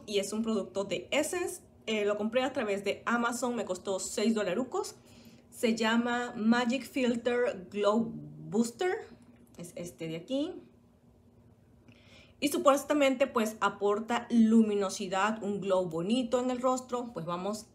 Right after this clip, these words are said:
a probarlo. Bueno, voy a retirar un poquito mi cabello de mi rostro para poder aplicar el producto. No voy a poner base porque quiero ver en sí cómo es que se ve el producto directamente en mi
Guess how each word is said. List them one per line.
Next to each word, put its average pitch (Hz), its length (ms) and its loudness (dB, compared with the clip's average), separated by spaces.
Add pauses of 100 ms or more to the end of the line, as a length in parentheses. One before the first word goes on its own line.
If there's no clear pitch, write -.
a 156 340 -6
probarlo. 160 1160 -4 (600)
Bueno, 143 160 -14
voy 180 120 -4
a 214 60 0
retirar 202 360 -2
un 220 100 0
poquito 226 580 -4
mi 220 240 -2
cabello 185 540 -6 (1300)
de 180 200 -8
mi 175 180 -6
rostro 285 600 -4 (540)
para 214 240 -2
poder 190 380 -2
aplicar 214 720 -4 (240)
el 208 240 -4
producto. 175 920 -4 (380)
No 247 180 6
voy 311 140 6
a 311 100 4
poner 240 280 2
base 254 300 2
porque 208 320 -6
quiero 214 260 -2
ver 214 260 -2
en 190 200 -4
sí 240 400 -4
cómo 202 280 -4
es 226 100 -2
que 214 100 -6
se 190 180 -4
ve 180 240 -4
el 202 180 -4
producto 180 480 -4
directamente 180 1120 -6
en 180 240 -4
mi 226 140 6